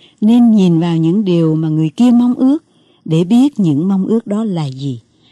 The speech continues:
có chính đáng và hợp lý không, mình có thể thực hiện được hay không, và cần người kia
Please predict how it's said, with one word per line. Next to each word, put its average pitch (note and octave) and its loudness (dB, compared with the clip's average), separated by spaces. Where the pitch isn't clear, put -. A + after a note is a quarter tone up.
có A#3 -2
chính B3 2
đáng A3+ -2
và D#3+ -6
hợp D3 -6
lý G#3 -2
không, A#3 -4
mình E3+ 2
có A#3+ -8
thể E3+ -6
thực - -6
hiện D#3 -2
được D#3+ -4
hay A#3 -4
không, B3 -2
và E3+ -2
cần E3 0
người E3 0
kia G#3+ 0